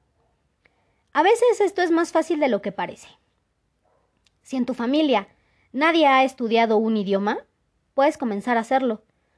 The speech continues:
Vas a crear un cambio en ti y en las memorias familiares. En tu familia hacen algo de cierta forma solo porque así se ha hecho siempre, pero a ti no te late. Pues hazlo diferente.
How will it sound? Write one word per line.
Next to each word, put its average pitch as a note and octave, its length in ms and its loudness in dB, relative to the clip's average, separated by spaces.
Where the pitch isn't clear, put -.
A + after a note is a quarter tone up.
Vas C4 240 -2
a F4 60 -2
crear B3+ 300 2
un C4 120 -2
cambio B3+ 340 2
en A3 140 0
ti C#4+ 320 -4
y C4 100 -6
en B3 100 -2
las A3 120 -2
memorias B3 400 0
familiares. A#3+ 640 -2
En D4 160 -2
tu E4+ 100 -2
familia G4+ 640 4
hacen E4 540 2
algo C#4+ 380 4
de A#3+ 120 0
cierta B3+ 380 -2
forma B3+ 400 0
solo A#3+ 420 0
porque G3 380 -6
así D4+ 260 -2
se D4 140 2
ha B3 80 4
hecho B3 200 -2
siempre, C#4+ 560 0
pero C4+ 200 2
a C#4 80 2
ti D#4 120 0
no D#4+ 160 0
te E4 100 2
late. E4+ 380 -2
Pues F4 180 -2
hazlo G4+ 220 4
diferente. E4+ 640 2